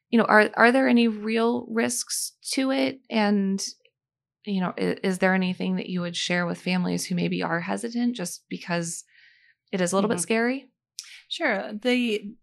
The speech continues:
Speaker 2: there's always going to be a risk to any, you know, any medication we give, any treatment we do. But it's incredibly rare with this oral amoxicillin. Like I said, we think those immediate, um,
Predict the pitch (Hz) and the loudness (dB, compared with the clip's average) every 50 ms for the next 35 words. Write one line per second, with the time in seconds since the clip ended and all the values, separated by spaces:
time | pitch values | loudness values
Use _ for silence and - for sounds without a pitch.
0 | _ _ _ 262 220 220 240 254 247 285 294 320 311 311 254 220 202 202 185 185 | _ _ _ -10 0 4 4 4 4 4 2 2 2 2 2 2 2 2 0 0
1 | 180 180 175 170 165 170 196 233 - - _ - 226 202 185 185 185 185 180 180 | -2 -2 -2 -2 0 0 0 0 -2 -6 _ -6 -4 -4 -2 -2 -2 0 -2 -2
2 | 180 175 175 175 - 180 180 170 165 165 170 165 165 175 - 196 196 196 196 190 | -2 -4 -6 -8 -8 -8 -6 -6 -6 -6 -6 -6 -8 -6 -4 -2 0 0 2 0
3 | 185 175 185 - - 180 175 175 - - 180 175 180 180 170 175 175 170 170 165 | 0 -2 -4 -4 -4 -2 -2 -2 -2 -4 -4 -4 -6 -8 -8 -6 -6 -6 -6 -8
4 | 170 170 170 170 170 160 - 180 175 185 185 180 - - 175 170 170 165 180 175 | -10 -10 -8 -8 -10 -8 -8 -8 -6 -6 -6 -8 -8 -8 -10 -10 -10 -10 -10 -10
5 | 170 170 165 165 165 - - - - - - - - - _ - 220 214 220 214 | -10 -10 -12 -14 -18 -20 -20 -20 -20 -20 -20 -20 -20 -18 _ -2 0 0 0 0
6 | - 220 208 196 - - 233 254 311 302 233 196 180 170 165 160 170 165 165 170 | 0 -2 -2 -2 -2 0 0 0 0 0 0 -2 -2 -2 -4 -6 -8 -8 -6 -4
7 | 175 180 190 208 208 185 180 175 175 175 180 - _ - 185 185 185 185 - - | -4 -4 -4 -4 -4 -4 -2 -2 -2 -2 -4 -6 _ -6 -4 -2 -2 -2 -2 -4
8 | 196 180 180 175 175 170 170 165 165 170 - - 175 - - 180 180 180 180 180 | -2 0 0 2 2 2 0 0 -2 -4 -4 -8 -8 -6 -4 -4 -2 -2 -4 -4
9 | 175 175 180 - 180 175 - 190 180 175 175 180 - - - - - _ _ _ | -6 -8 -8 -8 -8 -6 -4 -4 -4 -4 -6 -10 -16 -20 -20 -20 -20 _ _ _
10 | _ 220 214 208 - 247 240 247 - 226 208 185 185 185 180 180 175 180 180 185 | _ -4 -2 0 2 2 2 4 4 4 2 4 4 2 2 2 0 0 -2 -2
11 | 180 180 175 165 160 - - - - 170 - - - - - - | 0 0 0 -2 -2 -6 -10 -8 -6 -4 -4 -4 -4 -6 -8 -12